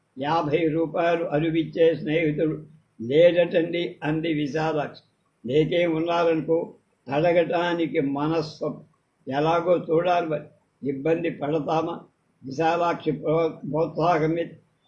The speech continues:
నోరు తెరిచాడు. ఒకటి దగ్గర లేదనిపించుకొని వేరొకరి దగ్గర తీసుకొచ్చి బట్టలు కొని,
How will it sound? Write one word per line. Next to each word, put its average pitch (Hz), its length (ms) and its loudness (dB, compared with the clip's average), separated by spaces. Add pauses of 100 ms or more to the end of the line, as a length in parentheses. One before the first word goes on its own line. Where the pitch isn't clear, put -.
నోరు 175 420 4
తెరిచాడు. 160 800 0 (280)
ఒకటి 160 320 0
దగ్గర 156 440 2
లేదనిపించుకొని 165 1080 0 (440)
వేరొకరి 170 580 4
దగ్గర 165 360 2
తీసుకొచ్చి 160 680 -2
బట్టలు 151 540 -4
కొని, - 220 -8